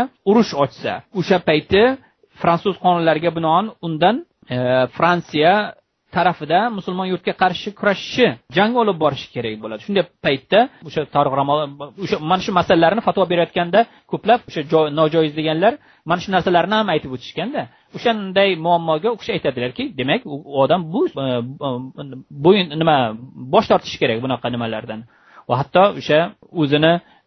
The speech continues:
e, kundalik hayotda agar bir, e, o'sha imkon bo'lganda saylovlarda, e, turli chiqishlari, turli harakatlari orqali agar, masalan, e, o'sha u yasha-, musulmon yashab turgan hukumat musulmon yurtlarida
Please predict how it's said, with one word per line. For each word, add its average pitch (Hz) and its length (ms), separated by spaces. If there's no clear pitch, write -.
e, 135 120
kundalik 143 560
hayotda 143 380
agar 139 340
bir, 139 200
e, 139 220
o'sha 139 260
imkon 165 480
bo'lganda 127 380
saylovlarda, 131 760
e, 139 120
turli 185 360
chiqishlari, 135 500
turli 196 280
harakatlari 147 580
orqali 147 400
agar, 139 320
masalan, 139 360
e, - 140
o'sha 143 380
u 147 120
yasha-, 139 340
musulmon 147 340
yashab 143 260
turgan 143 360
hukumat 147 480
musulmon 143 440
yurtlarida 139 640